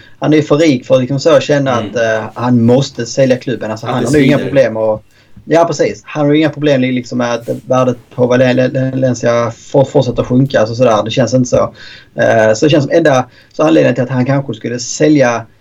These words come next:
Speaker 1: ju-, just nu eller liksom snart, eh, är väl mer så att han är, ja, men han, han, han kanske tröttnar på att det tar för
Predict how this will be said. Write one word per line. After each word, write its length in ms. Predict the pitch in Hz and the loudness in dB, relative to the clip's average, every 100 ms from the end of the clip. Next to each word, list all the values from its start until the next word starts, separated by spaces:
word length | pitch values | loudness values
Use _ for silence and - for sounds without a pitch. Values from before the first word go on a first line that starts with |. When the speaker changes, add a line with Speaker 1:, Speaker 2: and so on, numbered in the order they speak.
| _ - _ | _ -20 _
Speaker 1:
ju-, 280 | 147 143 151 | -2 4 4
just 260 | 156 139 | 4 2
nu 300 | 165 147 123 | 2 0 2
eller 120 | 123 123 | 0 -2
liksom 240 | 123 127 | -4 -8
snart, 500 | - 151 120 117 - - | -4 0 0 0 -10 -20
eh, 680 | 131 117 123 123 - - - | -14 -12 -10 -8 -10 -8 -2
är 60 | 139 | 0
väl 100 | 123 | 2
mer 120 | 143 | 0
så 120 | 123 | 0
att 100 | 123 | -2
han 180 | 127 127 | -2 -4
är, 140 | 127 123 - _ _ - - | -4 -6 -14 _ _ -20 -14
ja, 80 | 139 | -2
men 60 | 147 | 0
han, 280 | 139 180 147 | 0 0 0
han, 260 | 156 151 139 | 0 0 0
han 180 | 147 139 | 0 0
kanske 220 | 139 151 143 - | 0 0 -4 0
tröttnar 280 | 156 165 139 | 0 2 0
på 100 | 123 | -2
att 60 | |
det 60 | 127 | 0
tar 140 | 139 | 0
för 140 | 117 | 0